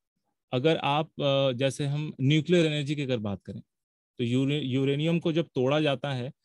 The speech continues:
तब उससे energy release होता है। तो ठीक उसी तरह, तरीके से राशि के अंदर जो नक्षत्र का part होता है, वो molecular part को तोड़ने वाला हिसाब होता है, यानी उसके अंदर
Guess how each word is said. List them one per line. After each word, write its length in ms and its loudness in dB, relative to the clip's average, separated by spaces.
तब 140 2
उससे 240 0
energy 280 2
release 300 0
होता 240 -8
है। 80 -18
तो 80 4
ठीक 480 0
उसी 200 0
तरह, 320 2
तरीके 460 -2
से 400 -2
राशि 520 0
के 140 0
अंदर 520 -2
जो 160 -4
नक्षत्र 500 -2
का 120 -2
part 320 -6
होता 220 -6
है, 120 -2
वो 340 0
molecular 580 4
part 280 -4
को 120 -4
तोड़ने 300 0
वाला 220 0
हिसाब 280 -4
होता 240 -14
है, 40 -20
यानी 140 4
उसके 320 2
अंदर 340 6